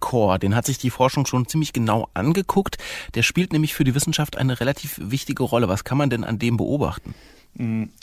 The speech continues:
Speaker 2: distant heißt ja erstmal weit entfernt. Red steht dann für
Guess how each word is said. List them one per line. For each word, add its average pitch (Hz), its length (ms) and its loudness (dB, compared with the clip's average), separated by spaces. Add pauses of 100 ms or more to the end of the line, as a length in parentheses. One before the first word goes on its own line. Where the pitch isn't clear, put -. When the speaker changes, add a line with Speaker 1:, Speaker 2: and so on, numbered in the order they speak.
(300)
Speaker 2:
distant 214 500 0
heißt 151 280 0
ja 127 120 4
erstmal 110 340 0
weit 104 200 2
entfernt. 156 640 -4
Red - 540 2 (140)
steht - 360 -2
dann 123 140 2
für 120 260 0